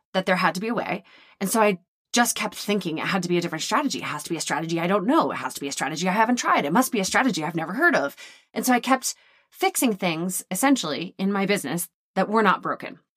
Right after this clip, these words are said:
I didn't know that at the time. And I kept blaming it on, "Well, my ads aren't working. My emails must not be good enough. Maybe my subject lines aren't spicy enough for people to open them. Maybe I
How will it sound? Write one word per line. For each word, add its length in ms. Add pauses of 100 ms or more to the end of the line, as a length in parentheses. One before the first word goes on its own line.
(160)
I 100
didn't 260
know 160
that 200
at 120
the 80
time. 400
And 100
I 60
kept 300
blaming 460
it 220
on, 420 (320)
"Well, 100
my 240
ads 320
aren't 220
working. 380
My 200 (100)
emails 420
must 220
not 180
be 80
good 220
enough. 320
Maybe 300
my 180
subject 540
lines 240
aren't 240
spicy 380
enough 220
for 140
people 320
to 180
open 280
them. 260
Maybe 460
I 400